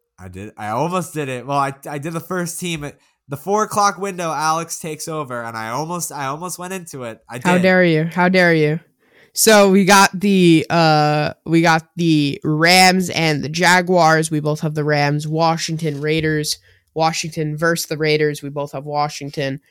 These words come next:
Speaker 2: Ravens, Steelers. We both have the Ravens. Forty-niners, Seahawks. We both have the forty-niners. Chiefs, Broncos. We both have the Chiefs. Bills, Patriots. I got the Bills. Josh has the Patriots.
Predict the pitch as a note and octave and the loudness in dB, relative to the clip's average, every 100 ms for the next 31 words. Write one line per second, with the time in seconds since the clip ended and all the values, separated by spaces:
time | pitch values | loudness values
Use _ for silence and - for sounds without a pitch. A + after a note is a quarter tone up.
0 | _ _ _ _ - G#3 A#3+ A3+ G#3+ G3 | _ _ _ _ -2 2 2 2 2 2
1 | F3 - F3+ F3+ F3 D#3+ D#3+ D#3 D#3+ D#3 | 2 0 2 2 0 0 -2 -2 -4 -2
2 | D#3 D3 C#3 C3+ D#3 E3 D#3+ E3 D#3+ D#3 | -4 -4 -10 -8 -2 0 0 0 0 -4
3 | - F3+ F3+ E3+ D#3 D#3+ E3 D#3 D#3 D#3 | -4 -4 -2 0 0 0 0 -2 -4 -8
4 | - _ _ _ - G3 F3 D#3+ D#3+ D#3+ | -12 _ _ _ -6 -2 0 -2 -4 -8
5 | D3 D3 C#3+ C3+ F3 E3+ E3 D#3+ D#3+ D#3+ | -8 -6 -10 -8 -4 -2 0 0 0 -2
6 | D#3 - B3 B3+ - - _ _ E3+ E3+ | -4 -2 0 0 0 -2 _ _ -2 -2
7 | E3+ E3 D#3 D3 D3 D3 C#3 C#3 C#3+ D3 | -2 -4 -4 -6 -6 -8 -12 -10 -6 -4
8 | - - _ _ _ _ _ _ E3 D#3+ | -6 -10 _ _ _ _ _ _ -4 2
9 | A#3+ B3+ A#3+ G#3+ - G#3 A#3+ - G3+ D3 | 4 4 0 -4 -6 -4 -2 0 0 0
10 | - F3 F3 E3+ E3 D3 D#3+ D#3+ D#3 - | 0 0 0 -2 -4 -4 -2 0 -4 -8
11 | _ - D3+ D#3 D#3+ D3 D3 D3+ D3 - | _ -4 -4 -4 -8 -12 -8 -8 -8 -8
12 | C#3 C3+ - - | -6 -6 -8 -10